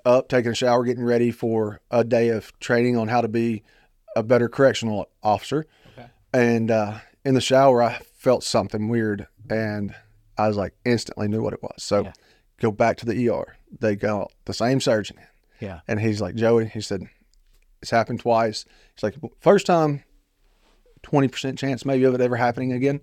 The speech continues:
Speaker 2: Yeah.
Speaker 1: Second time, sixty percent. Third time, hundred percent. It's gonna keep
Speaker 2: Right.
Speaker 1: doing it." So he sent me to Nashville to a thoracic specialist, uh, who went in and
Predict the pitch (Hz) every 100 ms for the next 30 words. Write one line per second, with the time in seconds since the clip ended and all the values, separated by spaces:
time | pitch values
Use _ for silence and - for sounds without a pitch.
0 | - 117 78 - 127 139 123 120 117 107
1 | _ - - 123 - 107 113 120 113 -
2 | - 120 113 117 110 104 95 - 101 92
3 | - 104 98 101 101 110 67 104 - _
4 | _ _ _ _ - 120 135 160 156 147
5 | 131 117 147 147 120 110 - 113 - 117
6 | 110 117 117 107 110 - - 117 - 98
7 | 104 - - _ _ _ _ - 110 107
8 | 104 110 120 123 123 123 120 113 120 131
9 | 117 113 113